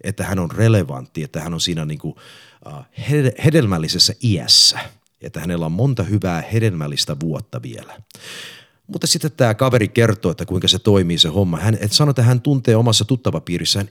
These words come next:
erittäin monta semmonen noin kolme femma, nelikymppisen, ö, välistä naista, ketkä ne, ne antaisi oikeesti vasemman rintansa, että ne sais jonkun kunnollisen kundin, mutta kun ne ei saa. Ja nää on pankinjohtajia, nää on liiketoiminnanjohtajia,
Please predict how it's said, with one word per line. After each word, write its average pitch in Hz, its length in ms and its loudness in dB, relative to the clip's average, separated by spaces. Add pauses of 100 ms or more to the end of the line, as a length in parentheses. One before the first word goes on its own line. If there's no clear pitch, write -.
erittäin 139 500 -2
monta 101 260 -4
semmonen 92 300 -6
noin 120 200 0
kolme 113 260 2
femma, 107 420 -2 (300)
nelikymppisen, 92 840 0
ö, 87 160 -6
välistä 92 360 0 (360)
naista, 120 520 4 (160)
ketkä 107 320 -2 (100)
ne, 110 160 -4
ne 120 140 -4
antaisi 117 680 -2
oikeesti 117 560 -4 (300)
vasemman 123 380 0
rintansa, 107 680 0
että - 140 -12
ne 82 100 -6
sais 87 280 -2
jonkun 92 320 -10
kunnollisen 98 580 -2
kundin, 117 320 -2
mutta 107 180 -6
kun 113 120 -10
ne 101 60 -8
ei 156 120 -6
saa. - 460 2 (340)
Ja 110 60 0
nää 143 120 4
on 117 100 0
pankinjohtajia, 107 1120 -2 (440)
nää 127 140 2
on 117 100 2
liiketoiminnanjohtajia, 98 1400 -2